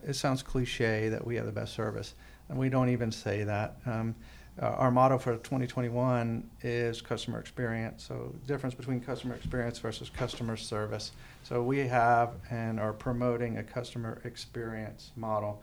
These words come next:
Anticipate the need before they do. If they're struggling 'cause they can't manage, um, shift differentials, or I, I can't, um, from their time in attendance,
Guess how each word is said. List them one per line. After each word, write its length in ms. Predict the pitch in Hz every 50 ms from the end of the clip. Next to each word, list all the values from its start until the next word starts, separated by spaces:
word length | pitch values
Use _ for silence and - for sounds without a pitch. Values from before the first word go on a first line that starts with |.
| - - - - -
Anticipate 640 | 131 127 - 160 156 156 - - 131 127 120 -
the 60 | 127
need 500 | 120 117 117 123 123 123 120 120 117 113 - - - - - -
before 380 | 135 123 123 - 127 117 113 110
they 220 | 107 104 107 107
do. 340 | 107 - 110 110 - 120 123 - -
If 160 | 131 127 -
they're 140 | 165 160 156
struggling 600 | 156 - - 120 120 123 123 120 127 127 127 120
'cause 160 | 120 113 110
they 140 | 113 117 113
can't 420 | 110 - - 143 135 131 127 120 - - - - - - - - - - -
manage, 640 | 117 117 120 127 131 127 123 120 120 117 - -
um, 320 | 117 110 110 107 107 110 113 - - - - -
shift 460 | - - - - 143 131 131 - - -
differentials, 760 | 131 123 - - 120 127 131 127 127 127 117 117 113 117
or 220 | 123 120 117 113 113 - 131 131 - -
I, 60 | -
I 20 |
can't, 300 | 143 - 151 139 127 131 - - - - - - - - - - - - - - - - - - -
um, 520 | - 131 117 113 110 107 104 104 104 110 123 - - - - - - - - - - - - - - - - - - -
from 180 | - - 139 131
their 100 | 127 123
time 200 | 120 - 131 131
in 80 | 127 117
attendance, 580 | 113 - - 127 123 117 107 - - - -